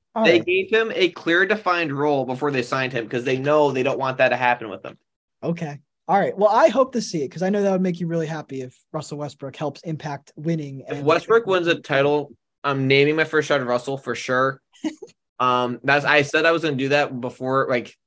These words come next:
Speaker 2: when he won M V P.
Speaker 1: I think you've
Speaker 2: I
Speaker 1: convinced
Speaker 2: will
Speaker 1: me. Lakers, first eight seed to make the final since the New York Knicks. I think I'm, I think I'm there with you. I, I think I've been convinced. I was almost there with the Clippers, but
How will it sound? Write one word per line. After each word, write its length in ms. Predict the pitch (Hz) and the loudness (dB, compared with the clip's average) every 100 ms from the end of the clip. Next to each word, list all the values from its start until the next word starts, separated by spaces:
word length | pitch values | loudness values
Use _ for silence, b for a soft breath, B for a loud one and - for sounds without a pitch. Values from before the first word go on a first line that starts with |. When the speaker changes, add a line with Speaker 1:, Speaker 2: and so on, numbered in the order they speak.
| _ | _
Speaker 2:
when 200 | 135 131 | -6 -4
he 120 | 127 | -2
won 120 | 127 123 | -2 -2
M 120 | 113 | -4
V 100 | 98 | -4
P. 380 | 120 123 127 _ _ _ _ _ _ _ _ _ - | -2 -2 -4 _ _ _ _ _ _ _ _ _ 0
Speaker 1:
I 100 | 240 | 2
think 160 | 339 | 2
you've 140 | 330 269 | 0 4
Speaker 2:
I 100 | 285 | 4
Speaker 1:
convinced 280 | 214 - - | 6 4 2
Speaker 2:
will 80 | |
Speaker 1:
me. 80 | 175 - _ _ - | -8 -12 _ _ -2
Lakers, 720 | 190 208 214 190 - - - _ _ _ | 6 6 6 2 0 -12 -20 _ _ _
first 340 | - 240 247 - | 4 4 4 2
eight 240 | 214 214 | 2 2
seed 240 | - 214 185 | -6 -4 0
to 60 | |
make 200 | 185 185 | 0 -2
the 80 | 180 | -4
final 360 | 170 180 170 170 | -2 0 0 -4
since 260 | 175 170 | -6 -8
the 80 | 170 | -4
New 140 | 165 | -2
York 200 | 165 156 | -2 -2
Knicks. 540 | 170 151 - - - _ _ _ _ - | -4 -6 -8 -14 -16 _ _ _ _ -4
I 120 | 240 | 0
think 180 | 233 233 | 0 2
I'm, 140 | 226 | 2
I 160 | 208 214 | 2 -2
think 140 | 302 | 0
I'm 140 | 269 208 | 0 0
there 220 | 185 170 | 0 -2
with 180 | 160 147 | -4 -8
you. 240 | 139 180 208 | -14 -10 -2
I, 220 | 165 175 | 2 2
I 20 | |
think 200 | 175 220 | 0 0
I've 180 | 202 175 | 0 0
been 160 | 175 170 | -2 -4
convinced. 520 | 147 135 117 - - | -8 -10 -14 -16 -6
I 80 | 156 | 4
was 260 | 208 202 208 | 4 4 0
almost 320 | 214 247 247 - | 2 4 2 4
there 140 | 220 | 2
with 100 | 185 | 0
the 60 | 185 | -4
Clippers, 400 | 175 151 135 131 | -8 -8 -12 -10
but 260 | 143 127 | -10 -10